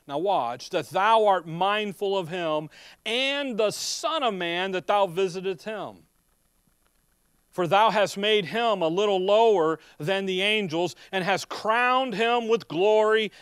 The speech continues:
and honor." Notice verse five carefully. What did he do with man?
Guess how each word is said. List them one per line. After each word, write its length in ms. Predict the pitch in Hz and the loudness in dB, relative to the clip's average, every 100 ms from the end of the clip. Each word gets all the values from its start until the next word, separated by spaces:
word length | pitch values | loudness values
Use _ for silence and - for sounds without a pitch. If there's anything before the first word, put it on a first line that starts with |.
| - | -6
and 840 | 190 196 196 196 196 196 196 185 - _ _ | -2 -2 -2 -2 -2 -2 0 0 -2 _ _
honor." 540 | - 185 190 185 151 120 - | 0 2 2 2 -2 -4 -12
Notice 480 | 151 170 240 277 240 | -10 -2 -2 -2 -4
verse 300 | 208 233 - | -2 -2 -2
five 340 | - 220 202 151 | -2 -2 -2 -4
carefully. 600 | 208 202 - 180 143 - - - | -6 -4 -6 -8 -8 -8 -18 -4
What 160 | 220 | -2
did 120 | 311 | -2
he 160 | 233 277 | -4 -6
do 240 | 185 262 254 | -4 -4 0
with 180 | 202 | -2
man? 500 | 202 214 202 151 104 | -2 -6 -4 -6 -10